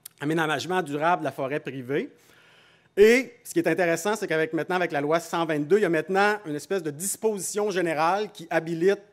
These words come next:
la M R C à mettre dans son schéma d'aménagement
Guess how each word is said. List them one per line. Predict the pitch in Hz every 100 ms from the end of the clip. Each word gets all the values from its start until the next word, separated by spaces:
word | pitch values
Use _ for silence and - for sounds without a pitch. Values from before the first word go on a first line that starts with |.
| _
la | 143 156
M | 156 156
R | 135
C | - 196 208
à | 147
mettre | 175 175
dans | 151
son | 143 151
schéma | 160 170
d'aménagement | 160 151 139 131 180